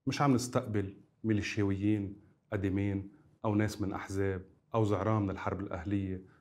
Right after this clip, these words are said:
هن صاروا نواب الأمة. لا، صار في عنا دكاترة. شو عملت سبعتاش تشرين؟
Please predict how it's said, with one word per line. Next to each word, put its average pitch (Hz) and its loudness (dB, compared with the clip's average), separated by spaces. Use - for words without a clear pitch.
هن 117 8
صاروا 107 2
نواب 95 0
الأمة. 92 -6
لا، 110 0
صار 110 2
في 107 -4
عنا 101 4
دكاترة. 95 -4
شو - 6
عملت 127 8
سبعتاش 113 4
تشرين؟ 123 -2